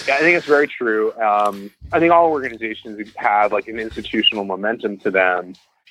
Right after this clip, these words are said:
And so, you know, the question is, how close are you to being able to control that momentum? Now, when I left, I think that,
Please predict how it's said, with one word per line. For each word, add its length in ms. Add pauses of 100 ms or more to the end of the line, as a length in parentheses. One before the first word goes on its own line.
(160)
And 380
so, 800
you 100
know, 200
the 100
question 360
is, 80 (100)
how 140
close 440
are 120
you 280
to 80
being 160
able 200
to 60
control 360
that 160
momentum? 680 (640)
Now, 260
when 180
I 100
left, 540
I 100 (100)
think 300
that, 400